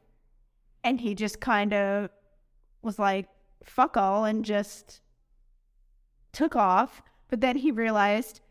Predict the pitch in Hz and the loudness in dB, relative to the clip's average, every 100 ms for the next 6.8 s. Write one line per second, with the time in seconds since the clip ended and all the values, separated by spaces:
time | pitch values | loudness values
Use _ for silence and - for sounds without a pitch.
0 | _ - 214 208 233 254 226 208 214 196 | _ -6 -4 -2 0 0 2 2 2 -4
1 | - 254 247 233 214 208 226 208 208 208 | -2 0 0 0 -2 0 0 0 -2 -6
2 | - 302 277 254 285 226 233 220 220 220 | -4 -2 -2 -2 -4 -2 0 0 0 -4
3 | 185 220 196 196 - _ _ _ - 330 | -4 -4 -4 -4 -8 _ _ _ -2 -2
4 | 381 285 262 233 254 208 185 185 208 190 | 2 2 2 2 -4 -4 -4 -4 -4 -6
5 | - 185 170 175 170 - 170 160 156 160 | -4 -4 -2 0 0 -2 -4 -2 -2 -4
6 | 185 240 - 214 202 170 135 | -4 -4 -4 -4 -4 -2 -4